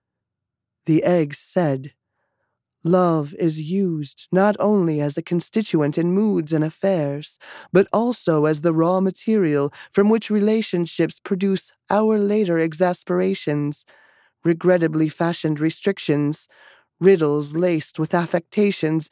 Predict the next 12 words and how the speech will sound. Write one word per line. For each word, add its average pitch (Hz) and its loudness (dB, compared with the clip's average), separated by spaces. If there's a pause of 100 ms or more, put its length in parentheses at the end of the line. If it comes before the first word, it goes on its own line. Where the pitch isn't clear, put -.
(200)
known 214 4
only 214 0
to 190 -2
the 160 -2
loving 170 -2
couple, 147 -4 (720)
and 175 2
looks - -4
that 170 -2
linger 165 0
too 185 -2
long." 170 -4